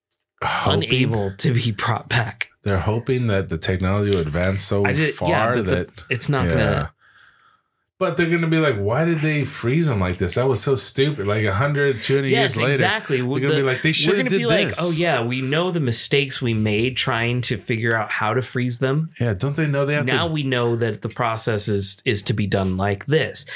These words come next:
Speaker 2: So
Speaker 1: Yeah.
Speaker 2: all of the people who were frozen before we figured out how to properly freeze people,
Speaker 1: Yeah,
Speaker 2: like,
Speaker 1: don't they,
Speaker 2: that's,
Speaker 1: don't
Speaker 2: that's
Speaker 1: they know
Speaker 2: not,
Speaker 1: they gotta,
Speaker 2: that's a waste. <laughs>
Speaker 1: they gotta dip 'em in, you know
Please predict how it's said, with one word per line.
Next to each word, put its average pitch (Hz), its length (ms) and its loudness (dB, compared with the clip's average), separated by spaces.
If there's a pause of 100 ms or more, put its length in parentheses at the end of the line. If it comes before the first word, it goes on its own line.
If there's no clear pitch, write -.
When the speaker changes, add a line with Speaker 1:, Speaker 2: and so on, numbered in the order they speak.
(180)
Speaker 2:
So 127 280 0
Speaker 1:
Yeah. 143 220 -2
Speaker 2:
all 160 300 2
of 147 100 -2
the 135 100 0
people 143 320 -2
who 131 100 -2
were 113 120 0
frozen 131 640 -2
before 107 380 -2
we 117 140 0
figured 120 380 -2
out 117 140 0
how 117 100 0
to 110 80 -4
properly 120 500 -4
freeze 156 340 -4
people, 185 440 -2 (680)
Speaker 1:
Yeah, 120 100 -2
Speaker 2:
like, 107 80 2
Speaker 1:
don't 113 140 0
they, 120 80 2
Speaker 2:
that's, 139 180 -2
Speaker 1:
don't 131 140 -2
Speaker 2:
that's 135 160 0
Speaker 1:
they 156 80 2
know 147 180 2
Speaker 2:
not, 117 80 2
Speaker 1:
they 139 80 0
gotta, 135 160 2
Speaker 2:
that's 120 140 0
a 107 40 0
waste. 104 400 0
<laughs> 131 140 0
Speaker 1:
they 123 80 2
gotta 123 160 2
dip 107 300 -2
'em 113 140 0
in, 87 420 0 (360)
you 87 120 0
know 71 260 -2